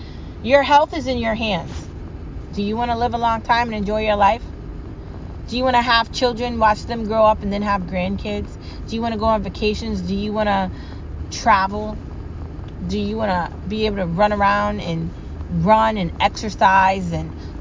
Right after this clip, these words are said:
walk longer? Do you wanna have a lot of surgeries? I mean, there's really, there's two options. Change and do better,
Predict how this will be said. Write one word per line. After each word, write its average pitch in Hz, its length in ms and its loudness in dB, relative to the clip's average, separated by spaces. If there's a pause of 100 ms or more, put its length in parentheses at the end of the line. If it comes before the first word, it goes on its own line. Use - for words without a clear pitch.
(140)
walk 214 400 6
longer? 202 680 2 (320)
Do 226 100 -4
you 226 160 0
wanna 226 180 2
have 214 240 4
a 208 40 2
lot 196 220 8
of 185 60 -6
surgeries? 208 760 0 (400)
I 240 140 6
mean, 254 400 2
there's 214 240 4
really, 254 560 2 (800)
there's 254 200 6
two 277 220 2
options. - 640 -2 (960)
Change 277 500 0
and 269 160 -6
do 254 120 -4
better, 233 480 2